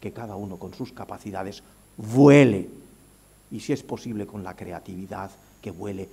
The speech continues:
bien alto, como el águila, capaz de alguna manera de vislumbrar lo que hay por abajo y nos lo enseña a los demás. En ese contexto, ¿qué es de lo que yo hablo?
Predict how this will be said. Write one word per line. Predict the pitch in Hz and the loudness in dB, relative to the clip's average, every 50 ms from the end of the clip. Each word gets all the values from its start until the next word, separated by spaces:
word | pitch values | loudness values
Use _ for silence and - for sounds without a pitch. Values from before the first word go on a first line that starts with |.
| - - | -18 -18
bien | - 117 107 123 120 123 127 120 | -16 -12 -6 -2 0 0 0 0
alto, | 127 131 143 123 101 90 82 - - - - - - - - _ - - - - _ _ - | -2 -4 -4 -4 -4 -6 -10 -12 -16 -20 -20 -20 -20 -20 -20 _ -20 -20 -20 -20 _ _ -12
como | 92 95 92 92 | -10 -8 -8 -6
el | 95 117 | -6 -6
águila, | 127 127 104 104 87 78 - - - - - - - _ - | -6 -6 -6 -8 -8 -10 -12 -18 -20 -20 -20 -20 -20 _ -16
capaz | - 104 - - 113 110 104 | -16 -16 -14 -14 -14 -14 -14
de | 90 98 90 | -14 -16 -16
alguna | 92 95 110 110 104 90 | -14 -14 -14 -14 -12 -14
manera | 87 87 90 92 87 90 90 90 - - - - - - - | -14 -12 -12 -12 -12 -12 -12 -14 -16 -20 -20 -20 -20 -18 -12
de | 110 107 95 | -10 -10 -8
vislumbrar | 101 90 - 107 95 87 87 - 95 92 85 | -8 -10 -8 -8 -8 -8 -8 -10 -10 -10 -10
lo | 90 90 | -12 -14
que | - - 98 | -12 -12 -10
hay | 95 98 98 | -10 -10 -10
por | - 90 92 | -8 -10 -10
abajo | 87 87 90 90 90 - 95 | -8 -8 -10 -10 -10 -12 -12
y | 90 | -12
nos | 95 90 92 | -12 -12 -12
lo | 95 90 | -14 -16
enseña | 87 - - 98 92 90 87 | -16 -14 -14 -14 -14 -12 -14
a | |
los | 87 85 - - | -16 -18 -20 -20
demás. | - - - - - - - - _ _ _ _ - _ - _ _ _ - - - - - - | -20 -20 -20 -20 -20 -20 -20 -20 _ _ _ _ -20 _ -20 _ _ _ -20 -20 -20 -20 -10 2
En | - 208 240 | 4 6 6
ese | 285 277 302 262 | 6 4 4 4
contexto, | 269 247 262 285 - - - - 262 262 | 4 6 6 4 2 2 0 0 0 2
¿qué | - 247 247 240 240 240 240 | 4 6 8 8 10 10 10
es | 202 - - - | 8 6 2 2
de | 160 190 | 2 4
lo | 170 160 160 | 4 4 2
que | 175 160 151 | 2 2 2
yo | 165 160 147 | 2 2 2
hablo? | 135 123 110 107 104 101 | 0 -2 -4 -6 -8 -8